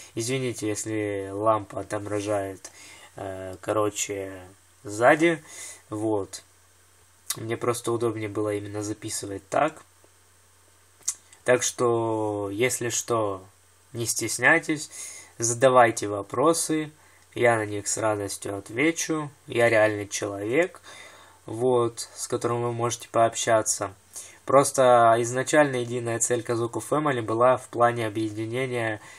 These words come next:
творческих и талантливых людей.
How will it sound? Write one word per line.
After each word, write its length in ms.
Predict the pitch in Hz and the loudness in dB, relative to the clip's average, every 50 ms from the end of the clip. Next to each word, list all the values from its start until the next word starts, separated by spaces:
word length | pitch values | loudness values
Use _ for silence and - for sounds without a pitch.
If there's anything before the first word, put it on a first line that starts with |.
| - - - - _ _ _ | -20 -20 -20 -20 _ _ _
творческих 800 | - 120 123 123 120 - - - - - - - 123 113 - - - - | 0 2 4 4 2 0 -4 -4 -4 -4 -4 -4 -4 -6 -6 -10 -10 -8
и 100 | 117 113 | -8 -4
талантливых 840 | - 113 110 110 113 120 117 110 - 113 110 107 107 101 - - | -2 0 0 2 2 2 0 -2 -2 -4 -2 -2 -4 -6 -6 -4
людей. 480 | 110 113 107 104 107 104 95 90 90 | -4 -4 -4 -2 -4 -4 -4 -6 -12